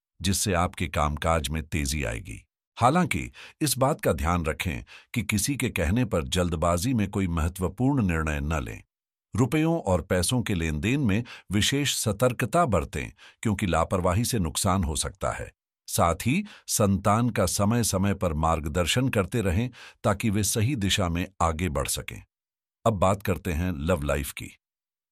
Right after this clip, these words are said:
पारिवारिक माहौल सुखद और व्यवस्थित रहेगा। युवा वर्ग को ध्यान रखना चाहिए कि किसी विपरीत लिंग व्यक्ति के प्रति आकर्षण आपको अपने लक्ष्य से भटका सकता है।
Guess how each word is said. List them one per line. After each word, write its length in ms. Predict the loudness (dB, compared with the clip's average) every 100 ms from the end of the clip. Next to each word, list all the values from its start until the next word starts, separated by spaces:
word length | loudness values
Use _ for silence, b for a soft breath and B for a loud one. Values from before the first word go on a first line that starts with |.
| _ 2
पारिवारिक 520 | 2 4 4 2 0
माहौल 560 | 0 2 2 2 -2 -6
सुखद 500 | -4 -4 0 0 0 -4 -2
और 160 | 0
व्यवस्थित 560 | 0 -2 -2 -2 -4 -4
रहेगा। 420 | -6 -6 -8 -12 _ _ _ _ _ _ _ 0
युवा 200 | 2 4
वर्ग 260 | 4 2 0
को 180 | -4
ध्यान 340 | -2 0 2 2
रखना 300 | 0 -2 0
चाहिए 440 | 0 0 0 -2 -6 B B
कि 100 | -6
किसी 300 | -2 0 0
विपरीत 560 | 0 0 0 0 0 -2
लिंग 300 | 0 0 0
व्यक्ति 360 | 0 -2 -4
के 120 | -2 -2
प्रति 420 | -2 0 -2 -2 B B 2
आकर्षण 560 | 2 2 0 2 0 -2 0
आपको 360 | 0 0 0 -2
अपने 300 | 0 -2 0
लक्ष्य 380 | -2 -2 -2 0
से 140 | -2
भटका 380 | -4 -6 -2 -2
सकता 340 | -4 -6 -8
है। 220 | -8 -12